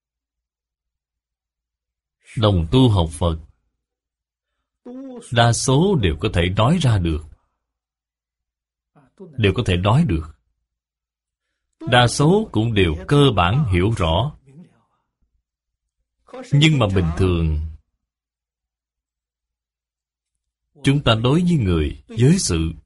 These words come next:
với vật, vẫn cứ là mê hoặc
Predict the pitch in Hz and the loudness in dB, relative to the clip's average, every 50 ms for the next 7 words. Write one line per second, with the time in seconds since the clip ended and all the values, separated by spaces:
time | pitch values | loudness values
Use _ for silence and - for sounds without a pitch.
0 | _ - 117 113 123 143 165 170 123 80 76 78 - - _ _ _ _ _ _ | _ -10 -4 0 2 2 2 2 0 -4 -6 -8 -12 -18 _ _ _ _ _ _
1 | _ _ _ _ _ _ _ _ _ _ _ _ _ _ _ _ _ _ _ _ | _ _ _ _ _ _ _ _ _ _ _ _ _ _ _ _ _ _ _ _
2 | _ _ _ _ _ _ _ _ _ _ _ _ _ _ _ _ _ _ _ _ | _ _ _ _ _ _ _ _ _ _ _ _ _ _ _ _ _ _ _ _
3 | _ _ _ _ _ _ _ _ _ _ _ - 101 98 101 107 117 117 - 160 | _ _ _ _ _ _ _ _ _ _ _ -6 -2 0 0 0 0 0 0 0
4 | 139 98 78 82 87 92 104 117 131 131 123 - 98 80 80 | 0 0 -2 -2 -2 0 2 4 4 4 2 0 -2 -4 -6